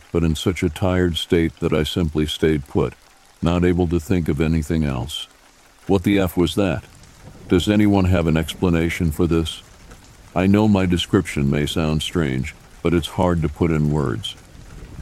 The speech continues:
All I know for sure was that it was not natural. This wasn't a bird or crickets or a frog, no. It was something else. Edit. Nah,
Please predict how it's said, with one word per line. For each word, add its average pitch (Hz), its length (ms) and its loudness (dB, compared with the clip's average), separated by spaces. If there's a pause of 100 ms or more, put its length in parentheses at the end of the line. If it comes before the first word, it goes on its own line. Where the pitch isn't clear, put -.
(140)
All 92 220 2
I 95 80 0
know 92 240 2
for 92 160 -2
sure 85 400 0
was 76 240 0
that 73 160 0
it 76 80 -2
was 76 200 -4
not 78 200 -4
natural. 76 520 -4 (840)
This 117 200 4
wasn't 107 340 2
a 85 40 2
bird 80 500 2 (100)
or 73 80 -2
crickets 80 640 -2
or 80 140 0
a 69 60 -2
frog, 73 540 -2
no. 80 380 -2 (560)
It 64 140 -4
was 76 140 -4
something 78 400 -2
else. 73 400 -4 (560)
Edit. 92 240 2 (640)
Nah, 98 360 2